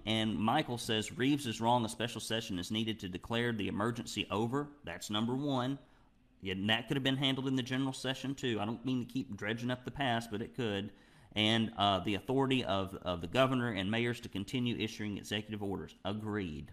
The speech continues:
buddy. Agreed. Deanna says that Governor Lee is a China sellout. I don't know, I can't verify that, but I know that when it comes to being conservative on a number of issues, he is pretty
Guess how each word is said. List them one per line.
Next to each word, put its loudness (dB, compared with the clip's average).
buddy. -6
Agreed. -6
Deanna 4
says 0
that 0
Governor 4
Lee 2
is -2
a -2
China 0
sellout. 0
I -8
don't -14
know, -16
I -16
can't -2
verify 2
that, 0
but -6
I -2
know 0
that -2
when -2
it -8
comes -2
to -6
being 0
conservative -2
on -2
a -2
number 2
of -4
issues, -6
he -8
is -10
pretty -6